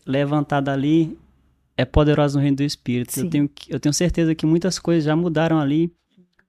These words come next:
Speaker 1: porque a gente um dia começou a orar ali.
Speaker 2: Sim.
Speaker 1: A gente pode pensar o que a gente tá vivendo hoje, né? Mas é um milagre, né?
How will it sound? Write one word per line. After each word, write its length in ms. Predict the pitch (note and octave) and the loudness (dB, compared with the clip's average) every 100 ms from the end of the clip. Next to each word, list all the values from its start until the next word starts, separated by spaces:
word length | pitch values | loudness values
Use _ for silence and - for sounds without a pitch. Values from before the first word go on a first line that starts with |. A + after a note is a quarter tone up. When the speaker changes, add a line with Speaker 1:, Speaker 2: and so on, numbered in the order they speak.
| _ | _
Speaker 1:
porque 380 | - F3 - F3+ | -4 -4 -2 0
a 100 | F#3 | 0
gente 320 | E3 E3+ F3 | 0 0 0
um 120 | F3+ | 0
dia 160 | E3+ E3+ | 2 0
começou 440 | E3+ E3+ D#3+ - | 0 0 0 0
a 20 | D#3+ | -2
orar 240 | D#3 D3+ | -2 -2
ali. 260 | C#3+ A#2 A#2 - | -2 -4 -6 -12
Speaker 2:
Sim. 340 | - G3+ F#3+ G#3+ - | -8 -6 -6 -10 -6
Speaker 1:
A 60 | |
gente 240 | A#2+ C3+ C#3 | -2 -2 -4
pode 260 | - C#3 | -4 -4
pensar 500 | C3+ D3 - C#3 C#3 _ _ _ _ _ _ _ - | 0 -4 0 -2 -2 _ _ _ _ _ _ _ -8
o 80 | |
que 80 | - | 0
a 40 | D3 | 4
gente 160 | D#3 | 4
tá 120 | - | 4
vivendo 340 | C#3+ C#3+ D#3 D3+ | 0 2 2 4
hoje, 220 | C#3+ C#3+ | 2 4
né? 160 | D3 E3 - - - _ _ | 2 2 -6 -20 -20 _ _
Mas 440 | - C#3 D3 C#3+ D3 | 0 2 2 2 2
é 80 | E3 | 2
um 60 | |
milagre, 540 | G3 G#3+ C#3 B2 A#2+ B2+ | 2 0 0 0 -2 -2
né? 160 | D3 | -4